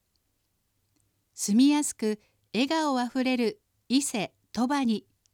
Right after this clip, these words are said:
観光、伊勢神宮、熊野古道を核とした拠点滞在型観光の推進。大阪万博を見据えた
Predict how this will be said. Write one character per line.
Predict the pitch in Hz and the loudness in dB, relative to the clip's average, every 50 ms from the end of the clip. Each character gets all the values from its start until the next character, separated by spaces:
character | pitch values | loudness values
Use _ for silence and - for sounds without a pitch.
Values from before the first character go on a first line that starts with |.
| _ _ _ _ _ _ _ _ _ _ _ _ _ _ _ _ _ _ _ _ _ _ _ _ _ _ _ | _ _ _ _ _ _ _ _ _ _ _ _ _ _ _ _ _ _ _ _ _ _ _ _ _ _ _
観 | - 226 247 269 269 | -4 -2 0 0 0
光、 | 262 - 247 233 226 214 196 175 - _ _ _ _ _ _ _ _ _ _ _ _ _ _ _ _ | 0 -2 -4 -4 -2 -2 -4 -6 -8 _ _ _ _ _ _ _ _ _ _ _ _ _ _ _ _
伊 | - 196 | -8 -8
勢 | - - 302 294 | -6 -4 -6 -4
神 | 262 277 269 254 247 233 | 0 2 2 2 2 2
宮、 | 220 208 190 165 - - _ - - _ _ | 0 -2 -4 -6 -8 -12 _ -20 -20 _ _
熊 | _ - 202 220 269 302 | _ -6 -2 0 2 2
野 | 311 311 | 0 -2
古 | 285 330 330 | -2 -4 -4
道 | 320 320 302 277 247 | -2 -2 -2 -2 -2
を | 220 214 | -4 -4
核 | - 202 208 - - | -8 -12 -12 -12 -14
と | _ - 254 | _ -8 -6
し | - - - | -6 -8 -8
た | - 202 196 196 _ _ _ _ _ | -6 -6 -6 -6 _ _ _ _ _
拠 | - 202 190 | -10 -10 -6
点 | - 302 311 320 311 | -4 -4 -2 -2 -4
滞 | 285 - 285 285 277 | -4 -4 -4 -4 -4
在 | 262 269 269 269 254 | -4 -4 -4 -2 -2
型 | 262 262 254 262 254 | -4 -4 -4 -6 -8
観 | - 262 262 262 254 | -4 -2 -2 -2 -2
光 | - - 220 202 | -2 -4 -6 -6
の | 175 160 156 | -6 -8 -8
推 | - - - 190 208 | -8 -6 -6 -6 -8
進。 | 202 - - 196 175 170 - _ _ _ _ _ _ _ _ _ _ _ _ _ _ _ _ _ _ _ _ _ _ _ _ _ _ _ _ _ | -6 -6 -6 -6 -8 -8 -10 _ _ _ _ _ _ _ _ _ _ _ _ _ _ _ _ _ _ _ _ _ _ _ _ _ _ _ _ _
大 | - 240 294 | -4 -2 -2
阪 | 311 - 349 339 - 320 302 | -2 -2 -4 -4 -2 -2 -2
万 | 320 320 320 320 | -2 -2 -2 -2
博 | - 302 277 - - 247 226 | -4 -6 -8 -6 -6 -4 -4
を | 202 180 | -4 -4
見 | 175 180 | -4 -6
据 | - - - 233 226 220 | -6 -8 -6 -6 -6 -6
え | 214 | -6
た | - 202 196 196 | -6 -6 -6 -6